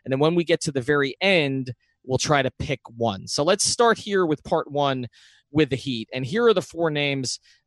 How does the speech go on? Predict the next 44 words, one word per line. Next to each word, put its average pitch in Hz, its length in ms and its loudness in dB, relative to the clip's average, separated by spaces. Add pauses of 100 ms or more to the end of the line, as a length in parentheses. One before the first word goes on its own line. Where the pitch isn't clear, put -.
that 143 140 4
I 123 260 0
put - 240 -2
up 120 160 -6 (100)
there. 120 220 -2
And 131 100 -2
it 160 60 -4
was 170 140 -6
pretty 202 200 -2 (120)
easy, 131 320 0
actually, 113 420 -4
to 117 120 -10
come 127 220 -6
up, 113 120 -2 (160)
uh, 107 260 -2
with 117 220 -4
these 123 260 -6
names 123 300 -6
because - 180 -12
the 117 60 -8
Heat 135 200 -6
have 113 80 -4
had 117 200 -4
a, 113 120 -6
a - 60 -10
pretty 135 220 -4
great 110 320 -4
history 107 480 -4
over 101 160 -8
the 101 80 -8
past 107 300 -6
twenty 113 220 -2
years. 107 320 -2 (300)
This 160 160 2
is 160 180 2
just - 340 2
players, 180 500 2
guys. 160 340 0
This 135 160 -4
is 120 160 -6
not 139 340 0
executives 123 720 -2
or 107 100 -2
coaches 143 680 2